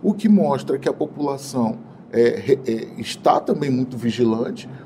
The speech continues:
os pais, no modo geral, os familiares dos estudantes estão muito vigilantes a esse, esse movimento e também têm buscado entender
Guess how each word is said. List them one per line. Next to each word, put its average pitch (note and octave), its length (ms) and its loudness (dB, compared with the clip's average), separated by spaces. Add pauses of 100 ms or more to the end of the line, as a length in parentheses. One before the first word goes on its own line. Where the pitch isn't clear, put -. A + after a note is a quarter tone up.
(140)
os A2+ 140 -6
pais, E3+ 640 0
no D#3 80 -8
modo C3 260 -4
geral, A#2 280 -2
os F#3 100 -4
familiares C3 560 0
dos C3+ 220 -14
estudantes A#2+ 480 -4 (320)
estão F3 240 -2
muito F3+ 320 -2
vigilantes C3+ 520 -4
a B2 140 0
esse, - 240 -10 (340)
esse C3+ 220 -4
movimento B2+ 840 0
e D#3 60 -10
também B2+ 400 -2 (160)
têm D#3 140 -2
buscado D3 760 -2
entender A2+ 600 -2